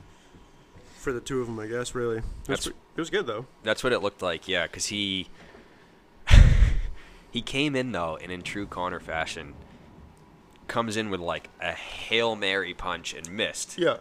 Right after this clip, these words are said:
Speaker 2: But brought his knee up into, was it Cowboy's chin or something like
Speaker 1: Yeah,
Speaker 2: that
Speaker 1: like,
Speaker 2: at the same
Speaker 1: I,
Speaker 2: time?
Speaker 1: I think it caught him, like, mid-chest and kinda grazed his chin. And then they went into the clinch. And then it, I, I, like I said, nobody saw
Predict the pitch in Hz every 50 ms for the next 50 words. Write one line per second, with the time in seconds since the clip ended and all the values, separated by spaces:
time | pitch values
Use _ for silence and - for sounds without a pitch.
0 | - - 123 120 104 92 110 110 110 113 117 113 101 92 98 107 117 117 110 92
1 | 85 - - 92 92 90 87 82 82 82 85 80 92 - - - 90 90 87 92
2 | 85 - - - - 90 87 92 107 110 - - 107 - - 107 107 107 123 131
3 | 135 127 117 120 120 127 127 - - - 101 95 - - - - 185 170 - -
4 | 160 143 139 131 127 120 117 120 123 127 135 139 139 135 - - - - - 143
5 | 127 127 - - - 113 143 131 123 113 110 117 120 123 123 123 113 110 110 117
6 | 107 - - - 139 123 117 110 101 107 110 120 127 131 123 120 120 123 135 135
7 | 123 123 120 - 135 120 - - - 151 135 120 117 - - - - - - -
8 | - - - - - - - 135 135 131 131 127 127 123 120 - - - - -
9 | - - - - - - - - - - - - - - - - - - - -
10 | - - - - - - - - - - 147 - - - - 190 190 135 101 110
11 | 135 151 170 156 147 127 - - 151 151 135 117 110 110 110